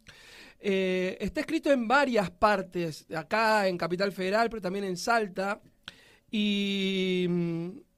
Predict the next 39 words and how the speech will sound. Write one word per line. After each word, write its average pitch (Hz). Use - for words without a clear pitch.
y 202
vos 277
nos 214
vas 247
nombrando 226
esos 180
lugares 190
donde 175
lo 165
fuiste 180
escribiendo. 165
¿Por 226
qué 330
está 269
escrito 240
en 214
tantos 214
lados? 156
O 180
sea, 180
¿tenías 208
ganas 226
de 196
que 180
sea 196
así? 214
Porque 180
aparte 247
los 220
poemas 226
son 202
diferentes 202
al 151
haber 160
sido 160
así, 147
tienen 180
otros 185
clímax. 156